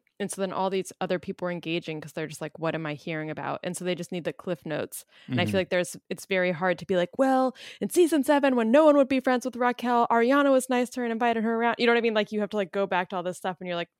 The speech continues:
Speaker 1: "We do need to try to communicate that this is an enormous level of betrayal."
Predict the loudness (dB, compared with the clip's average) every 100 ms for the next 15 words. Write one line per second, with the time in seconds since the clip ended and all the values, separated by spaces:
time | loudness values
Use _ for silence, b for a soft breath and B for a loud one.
0 | b b b _ -8 -6 -2 -4 -6 _
1 | _ _ _ 0 0 0 -2 -6 -4 -4
2 | -4 -6 -6 -6 -6 -6 -10 _ -10 -6
3 | -6 -6 -12 -8 -6 -4 -6 -4 -2 -2
4 | -4 -4 -6 -4 -6 -6 -8 -12 -8 -6
5 | -4 -2 -2